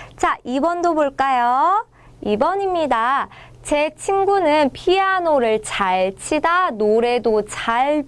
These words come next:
부르다"입니다. 자, 여러분, 잘 치다 받침이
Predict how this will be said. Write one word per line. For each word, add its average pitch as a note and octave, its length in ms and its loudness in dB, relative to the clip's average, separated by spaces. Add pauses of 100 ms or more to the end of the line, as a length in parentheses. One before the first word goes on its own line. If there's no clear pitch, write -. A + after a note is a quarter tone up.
부르다"입니다. G3+ 1200 -2 (420)
자, E4+ 340 0
여러분, D#4 760 0
잘 G#3+ 560 -2
치다 E4 440 -2
받침이 C4 680 0